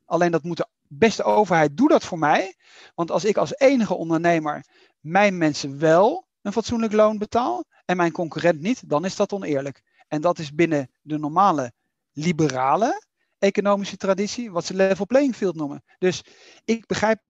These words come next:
eerlijk gezegd ook niet waarom die dat juist met zijn ook maatschappelijke achtergrond niet meer die, eh,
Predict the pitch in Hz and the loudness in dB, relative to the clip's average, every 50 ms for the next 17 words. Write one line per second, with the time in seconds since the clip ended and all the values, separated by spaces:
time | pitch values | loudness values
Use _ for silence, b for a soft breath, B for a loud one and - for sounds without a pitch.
0 | _ _ _ _ _ _ _ _ _ _ - 185 185 175 165 - 165 - 165 151 | _ _ _ _ _ _ _ _ _ _ -2 0 0 0 0 -4 -6 -6 -6 -6
1 | - - 147 - 170 156 - 147 160 156 175 170 156 151 156 147 - - - - | -6 -6 -8 -8 -8 -8 -6 -6 -6 -4 -4 -4 -4 -2 -2 -2 -2 -4 -2 0
2 | 165 170 165 - 160 147 - - 156 151 143 - - 170 160 - 156 143 - - | 0 0 0 -2 -8 -8 -6 -6 -6 -6 -6 -6 -6 -6 -6 -4 -6 -8 -8 -6
3 | - 285 - 196 - - 143 135 - - 151 - - 160 208 220 - b b b | -8 -6 -6 -4 -4 -4 -4 -6 -6 -10 -14 -12 -12 -12 -12 -12 -16 b b b
4 | b b b b b b _ - 175 180 - 160 156 156 151 151 147 156 - _ | b b b b b b _ -10 -10 -10 -8 -6 -4 -2 -2 -2 -2 -6 -10 _
5 | _ 226 170 143 160 156 147 - - 196 170 147 143 | _ -16 -10 -8 -6 -6 -6 -8 -10 -12 -10 -8 -8